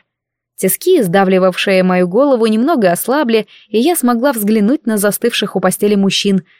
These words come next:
без тумана от недавнего обморока. Урус уже успел переодеться и теперь стоял передо мной в тёмно-красном халате, расписанном золотой вязью.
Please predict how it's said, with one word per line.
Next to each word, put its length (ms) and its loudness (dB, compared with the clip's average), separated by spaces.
без 240 0
тумана 480 2
от 140 -2
недавнего 500 0
обморока. 680 -2
Урус 440 0
уже 220 2
успел 360 0
переодеться 640 -2
и 80 2
теперь 220 -2
стоял 380 0
передо 280 0
мной 240 0
в 80 -10
тёмно-красном 720 -2
халате, 640 0
расписанном 680 -2
золотой 400 0
вязью. 540 -6